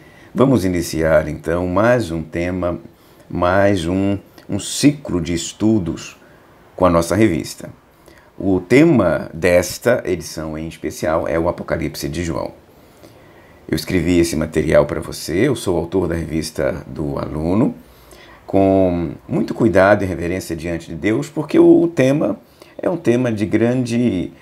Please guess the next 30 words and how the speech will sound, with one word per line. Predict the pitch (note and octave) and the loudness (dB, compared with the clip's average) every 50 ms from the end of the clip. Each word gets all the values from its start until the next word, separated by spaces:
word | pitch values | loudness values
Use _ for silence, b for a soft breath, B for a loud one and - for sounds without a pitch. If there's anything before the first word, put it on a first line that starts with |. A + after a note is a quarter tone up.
| B B | B B
densidade, | E2+ F2+ G#2+ C#3+ D#3 D#3 D3+ - - - G#2+ F#2 G#2+ G2+ G2+ G2 F2+ D#2+ E2 | -4 2 4 4 4 2 0 -4 -6 -6 0 2 4 4 4 4 2 -2 -6
o | |
tema | E2 - A#2 B2 C#3+ | -6 -4 -2 -2 -2
é | G#2+ | -2
denso. | F#2 G2 A#2+ B2 B2 A#2+ - - - - - - - - - _ _ b b b b b b b b b b b | 0 2 2 2 2 0 -4 -6 -10 -12 -12 -12 -12 -12 -14 _ _ b b b b b b b b b b b
O | - G#2 | -16 -10
tema | - - A2+ G#2+ G#2+ G#2 F#2 | -2 2 2 4 4 4 4
é | F2 E2+ | 4 2
complexo, | E2+ - E2 D2+ - - E2+ E2 F2+ F2+ A#2+ B2+ - - - - E3+ E3+ E3+ E3+ - _ _ _ _ - - | 0 -2 -6 -6 -4 0 2 4 4 4 4 2 0 -8 -8 -2 -2 -2 -2 -2 -8 _ _ _ _ -10 -8
é | E2 | -8
denso, | D2 D2 D2 D#2 D2+ D#2+ E2 F#2 - - - D3+ E3+ E3+ - - B B B B B B B B B B | -8 -6 -6 -6 -4 -4 -4 -4 -6 -4 0 2 2 2 0 -6 B B B B B B B B B B
e | A2+ | 4
ele | C3+ E3 F#3 E3 | 4 6 6 4
pede | E3+ C3+ C3+ C#3+ C#3+ C#3 C#3 | 4 6 6 6 6 4 0
uma, | C3+ C3+ C3+ C3+ C3 B2 A2+ G2 F2+ F2 E2 D#2 C#2+ B1+ - - _ - | -2 0 2 2 2 2 2 2 0 -2 -4 -4 -6 -10 -12 -16 _ -8
uma | - A#2+ B2+ | -2 0 0
reflexão, | C3+ D#3 - - - - - - A#2+ A2 A2+ A2+ A2+ A2+ A2 F2 C2+ | 0 0 2 0 -2 -2 -2 -2 0 2 2 2 2 0 -2 -2 -4
um | G2+ G#2 | -4 -4
estudo | G2 - - - A2+ A#2+ A#2+ A#2+ A2+ G#2 A2+ A2+ A2 A2 B B B B B B B B B B | -4 -6 -6 0 2 4 4 4 4 4 4 4 4 2 B B B B B B B B B B
com | - - A2+ A#2 | -4 0 2 2
humildade | B2 C#3 D#3+ F3 D3 A#2 B2 C3+ D#3 E3+ D#3+ C3+ | 2 2 2 2 2 4 4 4 4 2 0 -2
diante | G#2+ F2+ G#2+ G#2+ G#2 - - | -2 0 0 0 0 0 -2
do | F#2+ F#2+ | -6 -6
Espírito | E2+ - - F2+ F#2 F2+ - E2+ | -6 -4 -4 -2 -2 -2 -4 -10
Santo, | - - - E2+ F2 F2+ F2+ - - - B B B B B B | -8 -6 -4 -2 -2 -4 -6 -8 -12 -16 B B B B B B
porque | - A2 G#2 G#2+ | -8 -4 0 2
os | A#2+ A#2 | 4 6
assuntos | A2+ G2+ F#2+ - F#2 F2+ E2+ - | 4 4 2 0 -6 -6 -6 -6
realmente | - E2 D2+ E2 E2 E2 - | -6 -6 -4 -4 -6 -6 -6
são, | - - F2 F2+ D#2+ | -6 -6 -4 -6 -6